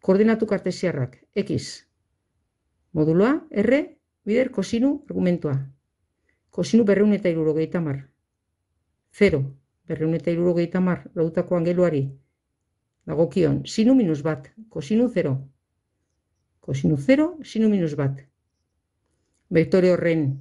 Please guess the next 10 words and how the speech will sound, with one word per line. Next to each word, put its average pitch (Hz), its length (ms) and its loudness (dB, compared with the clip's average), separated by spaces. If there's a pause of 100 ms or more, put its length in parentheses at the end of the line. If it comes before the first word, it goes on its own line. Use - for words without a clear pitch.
(720)
koordinatu 147 480 -4
kartesiarrak 208 600 -2
bistakoak 160 460 -2
dira. 180 200 0 (1200)
Zero 233 180 4
minus 196 280 0
sei, 151 300 -4 (400)
zero 196 180 -6
minus 139 300 -2
sei. 135 180 0